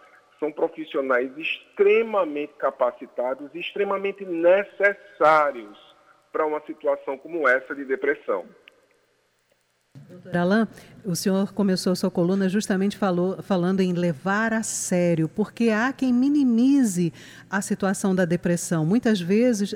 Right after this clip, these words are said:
Speaker 2: ela é confundida com uma tristeza, né? Aquela coisa de você ficar parado num canto, e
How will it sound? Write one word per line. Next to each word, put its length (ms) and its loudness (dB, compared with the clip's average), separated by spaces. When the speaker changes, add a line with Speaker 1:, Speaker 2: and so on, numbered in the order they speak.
Speaker 2:
ela 220 0
é 20 -2
confundida 640 0
com 100 -4
uma 160 2
tristeza, 1300 0
né? 300 -2
Aquela 260 -4
coisa 240 0
de 120 -2
você 260 0
ficar 280 -8
parado 460 -2
num 160 2
canto, 880 2
e 400 0